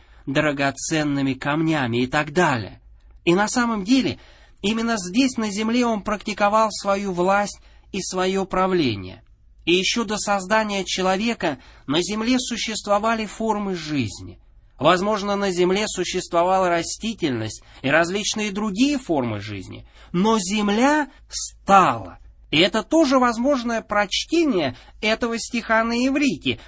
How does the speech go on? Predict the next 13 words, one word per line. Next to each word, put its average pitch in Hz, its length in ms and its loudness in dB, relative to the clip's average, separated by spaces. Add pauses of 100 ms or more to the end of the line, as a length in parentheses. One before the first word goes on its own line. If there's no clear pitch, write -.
(120)
а 214 180 4
не 220 220 -2
"земля 208 540 2
была 226 560 2 (180)
безвидна 156 680 2
и 135 40 -4
пуста". 170 560 -2 (640)
Как 175 200 4
она 196 200 2
стала 202 360 2
безвидна 208 600 -6
и - 20 -6
пуста? 240 540 -2